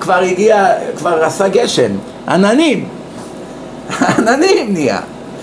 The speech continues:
אחר כך שולחים אותו לשירותים. למה כל זה?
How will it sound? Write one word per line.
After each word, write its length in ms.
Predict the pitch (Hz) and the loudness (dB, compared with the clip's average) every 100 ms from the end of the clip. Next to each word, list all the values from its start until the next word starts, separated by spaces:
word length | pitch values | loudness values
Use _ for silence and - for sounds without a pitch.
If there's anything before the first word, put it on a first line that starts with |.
| - - - - - - - - - - - - | -14 -14 -14 -14 -14 -14 -14 -14 -14 -14 -14 -10
אחר 260 | - 170 | -4 -2
כך 120 | 160 147 | -2 -2
שולחים 360 | 139 123 151 | -4 -2 -2
אותו 160 | 151 131 | 0 0
לשירותים. 880 | 123 - 120 131 - 147 131 123 120 110 107 - - - - 113 | 0 2 0 0 2 2 2 -2 -4 -6 -10 -14 -16 -14 -10 -4
למה 340 | 180 294 320 | 0 2 0
כל 220 | - 123 | 0 0
זה? 220 | 95 87 | -2 -8